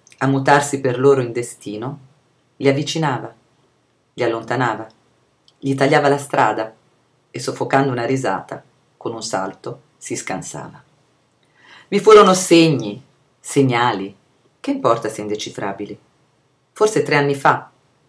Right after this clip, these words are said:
o lo scorso martedì, una fogliolina volò via, da una spalla a un'altra. Qualcosa fu perduto e qualcosa raccolto. Chissà, forse già la palla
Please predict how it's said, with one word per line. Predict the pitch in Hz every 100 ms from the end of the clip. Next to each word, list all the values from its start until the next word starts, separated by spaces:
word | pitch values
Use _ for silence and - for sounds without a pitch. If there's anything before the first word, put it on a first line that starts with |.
| _ _ _
o | 135
lo | 135
scorso | 131 143 139 139
martedì, | 135 135 131 135 131 - _ _ _ - -
una | 170 170
fogliolina | 170 175 170 180 190 147
volò | 143 143
via, | 131 117 113 - _ _ _ _ _ _ _ _ _ 117
da |
una | 117 127
spalla | - 160 196 190 - _ _ _
a | 139
un'altra. | 127 98 101 - - _ _ _ _ _ _ _ _
Qualcosa | - 131 143 139
fu | 117 101
perduto | 123 117 127 143 175 - _ _ _
e | 123
qualcosa | 123 - 117 107
raccolto. | - - 92 92 - 135 _ _ _ _ _ _ _ - - -
Chissà, | - 339 - 208 196 - _ _ _ _ _ _ _
forse | - 320 - 131
già | 156
la | 160 143
palla | 160 160 127 104